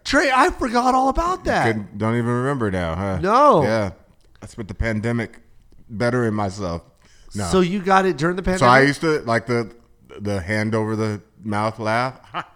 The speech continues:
Speaker 2: Like that. I used to do that all the time.
Speaker 1: Wow.
Speaker 2: You didn't notice that?
Speaker 1: No.
Speaker 2: Yeah.
Speaker 1: It
Speaker 2: So I understand why people,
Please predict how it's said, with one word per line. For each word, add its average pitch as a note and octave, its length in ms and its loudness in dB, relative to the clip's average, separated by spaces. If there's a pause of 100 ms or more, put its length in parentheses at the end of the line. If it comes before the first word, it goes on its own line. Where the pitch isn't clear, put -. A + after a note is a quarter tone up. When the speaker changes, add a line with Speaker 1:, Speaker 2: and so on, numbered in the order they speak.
(500)
Speaker 2:
Like G#2+ 200 -18
that. G#2+ 300 -12 (300)
I - 40 -20
used F2+ 120 -20
to F#2+ 60 -14
do G2+ 60 -10
that F#2+ 80 -12
all F2+ 160 -10
the G#2 100 -14
time. F#2+ 120 -10
Speaker 1:
Wow. F#3+ 920 4
Speaker 2:
You F#3 60 8
didn't F3 200 6
notice F#3 280 6
that? A#3 280 4
Speaker 1:
No. G#3+ 680 6
Speaker 2:
Yeah. G#2+ 240 0 (480)
Speaker 1:
It - 640 -4
Speaker 2:
So C3 80 2
I C3+ 200 8
understand C#3+ 480 2
why A#2+ 140 2
people, G2+ 340 -8